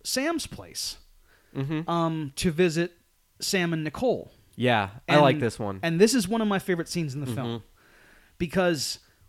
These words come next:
Speaker 1: when he confronts Sam and his wife about the lawsuit,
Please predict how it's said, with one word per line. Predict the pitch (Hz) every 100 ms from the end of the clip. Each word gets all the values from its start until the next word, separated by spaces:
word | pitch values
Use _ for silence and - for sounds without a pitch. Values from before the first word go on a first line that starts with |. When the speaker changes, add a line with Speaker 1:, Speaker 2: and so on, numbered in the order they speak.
| _ _ -
Speaker 1:
when | 160 240 269
he | 247 254 233
confronts | - 202 - 208 208 - -
Sam | - 196 185 185
and | 165
his | 170
wife | 139 151 147
about | 147 143 139
the |
lawsuit, | 131 127 120 - 104 95 -